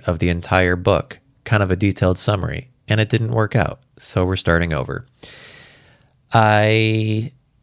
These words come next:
don't think I'm gonna give a summary this <laughs> time. I mean, maybe we'll g-, I'll give some summary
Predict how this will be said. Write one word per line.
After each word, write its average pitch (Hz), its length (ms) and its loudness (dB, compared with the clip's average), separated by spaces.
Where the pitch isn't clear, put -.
don't 147 240 4
think 156 180 0
I'm 87 100 2
gonna 76 140 0
give 71 160 -4
a 82 80 -2
summary 78 380 -2
this 98 180 2
<laughs> - 0 -
time. 143 480 2
I 143 360 4
mean, 139 240 2
maybe 143 320 4
we'll 131 260 0
g-, 120 100 2
I'll 117 140 4
give 110 240 2
some 127 220 4
summary 92 560 0